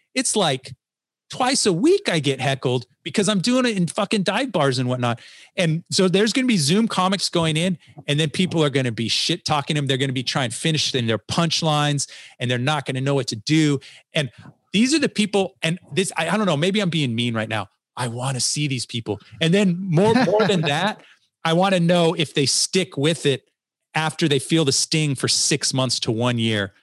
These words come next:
Speaker 1: of
Speaker 2: Uh, I bet ninety percent of 'em don't.
Speaker 1: I think you're, I th-, so that's what I think is gonna happen. I think there's a class of us who went into Zoom because we love stand-up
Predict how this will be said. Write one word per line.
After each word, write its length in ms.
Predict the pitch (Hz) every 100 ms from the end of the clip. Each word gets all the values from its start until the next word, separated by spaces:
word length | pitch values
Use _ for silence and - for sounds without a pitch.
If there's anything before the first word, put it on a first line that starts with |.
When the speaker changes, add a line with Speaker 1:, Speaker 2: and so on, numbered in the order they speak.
| _ _ _ _
Speaker 1:
of 100 | 135
Speaker 2:
Uh, 80 | 131
I 60 | 127
bet 280 | 143 139 127
ninety 460 | 135 135 135 135
percent 320 | 117 113 127
of 60 | 120
'em 100 | 110
don't. 320 | 110 104 - _ -
Speaker 1:
I 80 | 180
think 280 | - 294
you're, 140 | 226 202
I 140 | - 175
th-, 260 | - 190 - -
so 180 | - 214
that's 320 | 220 277 277
what 100 | 285
I 60 | 240
think 240 | 233 208
is 80 | 175
gonna 100 | 160
happen. 220 | 151 113 - - -
I 100 | -
think 420 | 165 - 269 320 -
there's 240 | 233 175
a 40 |
class 400 | - - 175 190
of 80 | 208
us 180 | 196 170
who 120 | 165
went 240 | 131 147 170
into 220 | 175 175
Zoom 420 | 135 131 131 123 - _ _ _ _ _ _ _ _ _ _
because 480 | 147 - 160 123 131
we 120 | 143
love 260 | 139 151 151
stand-up 600 | - - 143 131 101 -